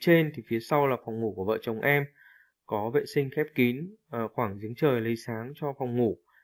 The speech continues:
Ngay phía trên phòng ngủ sẽ là sân phơi tiếp cận với cái khoảng không lấy sáng. Như vậy phòng ngủ phía dưới này lấy sáng rất hiệu quả. Còn mặt trước là lệch tầng hai,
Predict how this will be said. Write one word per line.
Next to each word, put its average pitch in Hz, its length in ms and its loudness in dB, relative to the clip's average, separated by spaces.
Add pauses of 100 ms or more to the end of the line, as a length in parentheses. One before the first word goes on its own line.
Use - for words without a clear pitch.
(960)
Ngay 165 280 2
phía 151 120 0
trên 165 220 4
phòng 131 160 0
ngủ 117 180 0
sẽ - 140 -6
là 143 160 0
sân 143 260 -6
phơi 147 320 4
tiếp 185 80 0 (120)
cận - 160 4 (100)
với 110 260 -2 (300)
cái 104 160 -8
khoảng 120 340 0
không 135 280 0
lấy 120 140 4
sáng. 120 340 2 (520)
Như 135 200 -2
vậy 135 200 0
phòng 113 120 -4
ngủ 98 180 -4
phía 104 80 -4
dưới 113 260 0
này 139 120 0
lấy 113 200 0
sáng 110 260 -4
rất 170 100 -8
hiệu 175 200 2
quả. 110 220 4 (2500)
Còn 135 200 2
mặt 127 160 0
trước 226 340 8
là 110 320 2
lệch 107 240 -2
tầng 113 180 0
hai, 151 320 6